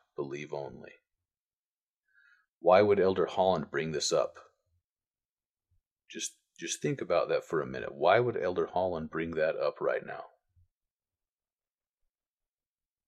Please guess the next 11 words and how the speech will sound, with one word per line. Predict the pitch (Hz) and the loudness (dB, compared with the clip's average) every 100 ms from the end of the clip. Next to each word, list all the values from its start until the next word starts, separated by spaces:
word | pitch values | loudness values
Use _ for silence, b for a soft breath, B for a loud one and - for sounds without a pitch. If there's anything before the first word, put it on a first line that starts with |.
| _ _ _ _ _ _ - - - | _ _ _ _ _ _ -20 -20 -4
How | 117 123 | 0 2
many | 113 107 | 2 2
have | 95 90 87 | 2 0 -2
we | |
lost | 76 78 82 80 - | 0 6 6 6 0
to | 78 | -6
the | 73 | -6
strange | - 78 82 82 78 76 - 80 | -4 -4 -2 -4 -4 -6 -8 -4
winds | 82 82 80 | -4 -2 -4
of | 73 - | -8 -2
doctrine? | 65 67 - - 55 | 2 2 0 -10 -12